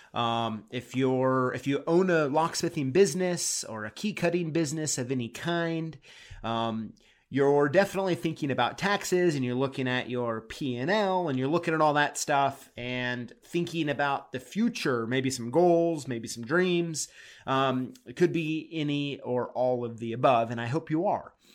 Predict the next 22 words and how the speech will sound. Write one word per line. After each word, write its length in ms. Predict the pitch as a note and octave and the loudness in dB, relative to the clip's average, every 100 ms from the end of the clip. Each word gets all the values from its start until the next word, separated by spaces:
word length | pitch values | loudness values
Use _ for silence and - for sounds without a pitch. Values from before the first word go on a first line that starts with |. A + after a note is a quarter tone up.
| _ _ _ _ _ _ - - - - | _ _ _ _ _ _ -20 -20 -20 -4
And, 320 | E3 E3+ E3+ | 2 4 6
um, 220 | F3+ F3+ - | 4 2 0
I 60 | |
wanna 320 | F#3+ C#4 C4+ G3+ | 0 2 2 2
tell 340 | - - F3 | 4 4 4
you 240 | F3 F3 | 0 0
a 60 | C3 | -2
story 760 | - - - E3 D3 B2 A#2+ B2 | 0 0 0 2 2 0 -2 -8
to 680 | - C#3 B2+ B2 B2 A2+ - | -2 2 4 2 0 -4 -4
illustrate 540 | F#3+ G3+ F#3 - D#3+ - | 2 2 2 -2 -4 -4
the 80 | |
point 480 | B2+ - D3+ C#3 - | -6 -2 -2 -4 -6
that 160 | B2+ A#2 | -4 -2
I'm, 420 | A#2 A2+ A2 A2 | -2 -4 -8 -10
uh, 300 | - A2+ G#2+ | -8 -6 -6
trying 380 | G#2+ C3 A#2+ A2+ | -6 -6 -6 -6
to 140 | - | -8
make 360 | A2+ A2 G#2+ - | -8 -8 -10 -14
today, 560 | - A2 F#2+ G2+ A#2+ - - - - - | -12 -8 -6 -6 -10 -14 -20 -20 -20 -10
um, 240 | - D3 D3+ | -2 0 2
that 120 | E3+ | 2
happened 600 | D#3+ G#3+ G#3+ C#4 C4 | 0 -2 -2 -4 -4